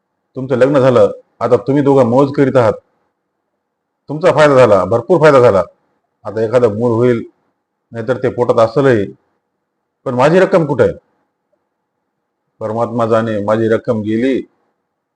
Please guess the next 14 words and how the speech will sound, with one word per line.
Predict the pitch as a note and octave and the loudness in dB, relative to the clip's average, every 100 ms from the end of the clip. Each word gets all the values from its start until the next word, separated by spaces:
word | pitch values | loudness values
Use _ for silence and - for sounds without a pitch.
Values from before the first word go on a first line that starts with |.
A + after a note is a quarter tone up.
| _ _ _ _ A2+ | _ _ _ _ -8
मी | G#2+ | -2
रामाला | A2 B2 A2 | 0 2 2
देखणी | A2 C3 A#2 - | 0 -4 -4 0
तरणी | A#2+ B2 | 0 0
सीता | G#2+ B2 B2 | -4 -2 0
मिळाली | A2+ G#2+ F#2 F2+ _ _ _ _ _ | 2 0 -2 -6 _ _ _ _ _
आणि | A#2 B2 | -12 -10
मला | G2+ A#2 D#3 | -4 -2 0
काय | E3 | 0
मिळालं?" | D3 C#3+ B2+ G2 - _ _ _ _ _ _ _ _ _ _ _ _ _ _ | 2 2 4 2 -2 _ _ _ _ _ _ _ _ _ _ _ _ _ _
सीता | A#2 G#2+ | -10 -6
गुमानं | G2 G#2+ A2 A2 | -4 -6 -6 -6
ऐकत | G#2 G2+ | -6 -6
होती. | F#2 F2+ | -8 -10